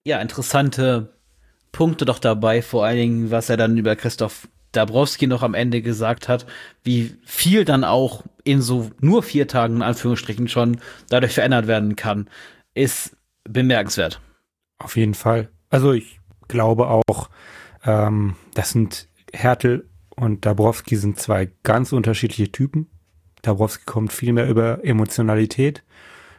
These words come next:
Speaker 2: ich hoffe, dass er auch ein deutlich besseres In-Game-Coaching hat, wie man dann so sagt. Hatten wir uns ja auch drüber
Speaker 1: Du
Speaker 2: unterhalten,
Speaker 1: meinst
Speaker 2: dass
Speaker 1: die
Speaker 2: das
Speaker 1: Wechsel vor allen Dingen, oder?
Speaker 2: Ja, Wechsel,
Speaker 1: Taktische
Speaker 2: aber
Speaker 1: Umstellungen.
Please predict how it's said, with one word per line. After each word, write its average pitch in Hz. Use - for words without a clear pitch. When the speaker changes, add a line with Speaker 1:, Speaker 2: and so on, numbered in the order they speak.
Speaker 2:
ich -
hoffe, 113
dass 113
er 117
auch 107
ein 107
deutlich 117
besseres 113
In-Game-Coaching 113
hat, 139
wie 107
man 104
dann 104
so 104
sagt. 113
Hatten 113
wir 104
uns 107
ja 110
auch 113
drüber 110
Speaker 1:
Du 110
Speaker 2:
unterhalten, 110
Speaker 1:
meinst 135
Speaker 2:
dass -
Speaker 1:
die 131
Speaker 2:
das 127
Speaker 1:
Wechsel 120
vor 110
allen 104
Dingen, 120
oder? 101
Speaker 2:
Ja, 101
Wechsel, 120
Speaker 1:
Taktische 117
Speaker 2:
aber 120
Speaker 1:
Umstellungen. 120